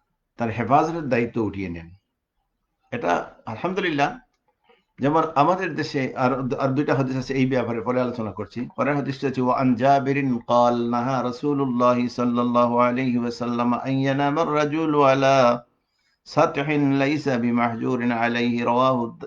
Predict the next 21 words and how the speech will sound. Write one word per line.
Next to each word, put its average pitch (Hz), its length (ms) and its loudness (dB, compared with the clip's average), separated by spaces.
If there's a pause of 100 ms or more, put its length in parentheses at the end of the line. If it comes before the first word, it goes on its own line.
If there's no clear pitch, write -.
তিরমিজি। 120 540 0 (120)
হযরত 120 260 -6 (540)
জাবির 123 380 -2
রাদিয়াল্লাহু 175 640 -2
তাআলা 151 180 -2
আনহু 143 260 0
ইরশাদ 120 280 -6
করেছেন 120 460 -4 (600)
যে 110 100 -6
হুজুর 127 340 0
সাল্লাল্লাহু 165 800 2
আলাইহি 147 520 2
সালাতু 135 520 2
ওয়াস 127 240 -4
সালাম 123 340 2 (140)
আমাদেরকে, 123 640 -2
অর্থাৎ 120 240 -2
নাহা 123 440 2
রাসূলুল্লাহ 147 720 0
আন 131 80 -2
ইয়ানামা, 139 1080 4